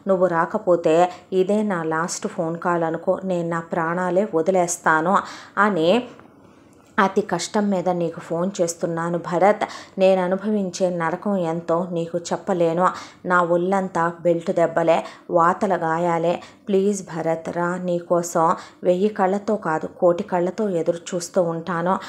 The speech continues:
వస్తున్నాడు" అని ఫోన్ పెట్టేసింది సుష్మ. దాంతో భరత్ హడావిడిగా కిందకు దిగొచ్చేశాడు.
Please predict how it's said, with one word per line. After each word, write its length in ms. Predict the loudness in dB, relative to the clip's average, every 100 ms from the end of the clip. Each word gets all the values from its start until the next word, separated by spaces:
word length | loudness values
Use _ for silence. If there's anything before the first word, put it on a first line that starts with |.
| -16 -6
వస్తున్నాడు" 680 | -4 -4 -2 -2 -2 -4 -6 -8 -10 -2
అని 340 | 0 2 0
ఫోన్ 360 | -2 -4 -4 -4 -4
పెట్టేసింది 600 | -2 0 0 -2 -6 -6
సుష్మ. 500 | -6 -6 -4 -4 -4 -8 -16 -4
దాంతో 640 | 0 2 0 0 0 0 -2 -4
భరత్ 280 | -2 -4 -6
హడావిడిగా 720 | -6 -2 -2 -2 -4 -2 -4
కిందకు 420 | -4 -4 -4 -4
దిగొచ్చేశాడు. 880 | -4 -2 -2 0 -2 -2 -4 2